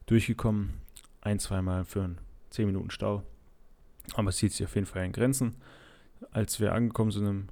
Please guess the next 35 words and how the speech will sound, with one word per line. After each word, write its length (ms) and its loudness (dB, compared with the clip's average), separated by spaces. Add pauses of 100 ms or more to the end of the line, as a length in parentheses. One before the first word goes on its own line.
(300)
Hotel, 240 4
sind 140 0
wir 120 0
ganz 180 -2
normal 240 2
eingecheckt, 580 -2 (340)
wie 140 -6
man 140 0
es 100 -6
üblicherweise 540 -4
macht, 360 -6
haben 120 -4
uns 180 -4
unser 280 -2 (160)
Zimmer 260 4
angesehen. 360 2
Das 160 -2
war 120 2
wirklich 180 0
sehr 120 0
schön, 260 2
sehr 100 -2
groß 400 -2 (460)
und, 480 -4 (120)
ähm, 340 -6
hatten 220 -8
sogar 200 -4
noch 160 -6
so, 160 -8 (160)
so 120 -6
einen 120 -2
Sitz-, 300 0
so 80 -2
einen 100 0
Lounge-Bereich 720 -2